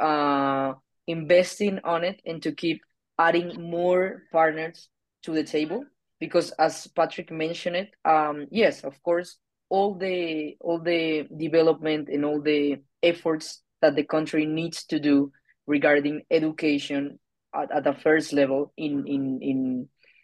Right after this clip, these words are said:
in all the, the territory, uh, corners, all those efforts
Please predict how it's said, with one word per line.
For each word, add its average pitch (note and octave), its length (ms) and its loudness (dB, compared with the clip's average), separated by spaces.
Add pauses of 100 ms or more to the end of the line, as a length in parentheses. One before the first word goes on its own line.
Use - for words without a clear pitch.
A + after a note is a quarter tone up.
(160)
in D3+ 140 2
all E3 400 6
the, C#3+ 420 4 (200)
the C#3+ 220 2
territory, C#3+ 680 -2 (120)
uh, C#3 60 -4
corners, D3+ 500 -4 (560)
all G3 220 6
those G#3+ 280 4
efforts G3 500 -4